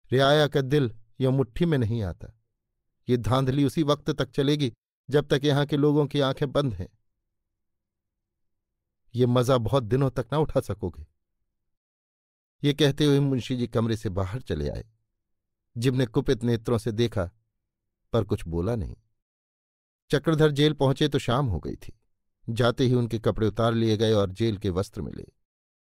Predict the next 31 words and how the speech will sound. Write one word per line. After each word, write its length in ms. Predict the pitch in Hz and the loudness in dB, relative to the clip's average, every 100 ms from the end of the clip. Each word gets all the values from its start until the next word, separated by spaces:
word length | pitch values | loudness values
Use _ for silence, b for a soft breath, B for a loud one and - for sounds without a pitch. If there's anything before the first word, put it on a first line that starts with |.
| - | -2
लोटा 320 | 117 139 139 | 2 4 4
और 120 | 131 117 | 2 2
तसला 400 | 123 - 120 101 | -2 0 0 0
भी 180 | 107 | 0
दिया 280 | 156 110 76 | -2 0 -2
गया। 200 | 73 - - _ _ _ _ _ _ - | -4 -10 -14 _ _ _ _ _ _ -6
गर्दन 360 | 101 117 120 120 | 0 2 2 2
में 120 | 117 | 2
लोहे 260 | 113 113 | 2 2
का 120 | 110 92 | 0 0
नंबर 300 | 95 92 82 | 0 -2 -2
डाल 220 | 98 110 | -2 -2
दिया 220 | 92 64 | -6 -8
गया। 200 | - - - _ _ _ _ _ _ _ _ _ _ | -10 -18 -20 _ _ _ _ _ _ _ _ _ _
चक्रधर 420 | 131 117 131 135 | -6 -4 -2 -2
जब 200 | 127 123 | 0 0
ये 120 | 117 113 | 0 0
कपड़े 300 | - 107 110 | 0 0 0
पहनकर 400 | 101 101 98 92 | 0 -2 -4 -4
खड़े 240 | 117 135 | 0 2
हुए 280 | 123 110 110 - _ _ _ _ | 2 0 -4 -14 _ _ _ _
तो 160 | 151 147 | 4 4
उनके 380 | 143 127 120 131 | 4 -2 0 0
मुख 240 | 135 - | 0 -2
पर 180 | - 107 | -2 -2
विचित्र 360 | 117 - - | -4 -6 -8
शांति 380 | 104 101 95 98 | -4 0 0 -4
की 100 | 95 | -8
झलक 280 | 78 98 107 | -4 -2 -2
दिखाई 360 | 78 - 113 92 | -4 -4 -4 -4
दी, 180 | - | -10